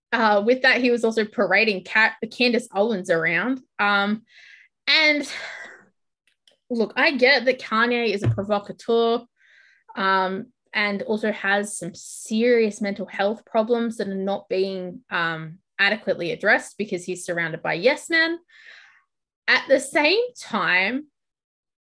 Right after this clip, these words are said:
there's gotta be someone around Kanye that is able to tell him that he's a puppet, because that's what he is at this point. Like, this whole, like, buddying up with Candace Owens, going on Tucker Carlson, like,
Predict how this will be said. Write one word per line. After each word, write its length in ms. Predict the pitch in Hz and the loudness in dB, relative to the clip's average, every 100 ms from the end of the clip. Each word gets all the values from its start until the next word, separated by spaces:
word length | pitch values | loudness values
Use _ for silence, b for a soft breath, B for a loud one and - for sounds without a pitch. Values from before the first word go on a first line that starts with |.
| _ _ _ _ | _ _ _ _
there's 320 | 233 262 311 - | 0 4 4 6
gotta 260 | 254 294 | 6 6
be 140 | 359 403 | 4 4
someone 360 | 330 302 294 | 4 4 4
around 340 | 269 220 214 220 | 4 4 2 0
Kanye 460 | 202 202 190 190 | 0 2 2 2
that 160 | 175 - _ _ _ _ - | 0 -2 _ _ _ _ -4
is 140 | 220 | 0
able 280 | 202 190 196 | 2 2 -2
to 120 | 190 | -6
tell 200 | - 185 | -2 -2
him 180 | 180 170 | -2 -8
that 100 | 170 | -10
he's 180 | - 180 | -12 -14
a 60 | |
puppet, 520 | - - - - - - _ _ _ _ - | -14 -14 -14 -12 -14 -16 _ _ _ _ -4
because 280 | 226 240 196 | 2 2 4
that's 280 | 220 - 359 | 2 2 -2
what 100 | 370 | -2
he 200 | 226 - | -2 -6
is 180 | 214 202 | -6 -6
at 160 | 165 - | -8 -10
this 200 | - - | -14 -14
point. 320 | - - - | -10 -10 -4
Like, 200 | 196 - | -4 -4
this 260 | 214 233 226 | -4 -4 0
whole, 460 | 247 240 294 349 b b b b _ _ - | 4 6 4 0 b b b b _ _ 2
like, 360 | 220 160 - _ _ _ 247 | 2 2 -4 _ _ _ -8
buddying 580 | 220 - 214 254 262 | -8 0 4 4 4
up 200 | 254 262 | 4 2
with 140 | 262 254 | 0 -4
Candace 440 | - 233 240 226 - | 0 4 4 2 2
Owens, 680 | 208 220 208 196 185 196 - | 4 4 2 0 -4 -10 -8
going 340 | 214 175 196 220 | -2 2 2 4
on 120 | 240 | 2
Tucker 360 | 233 240 233 269 | 2 0 2 -2
Carlson, 1000 | - 202 240 240 240 214 202 185 165 160 | -2 0 4 2 2 0 0 0 -2 -2
like, 300 | 185 180 175 | 0 0 -2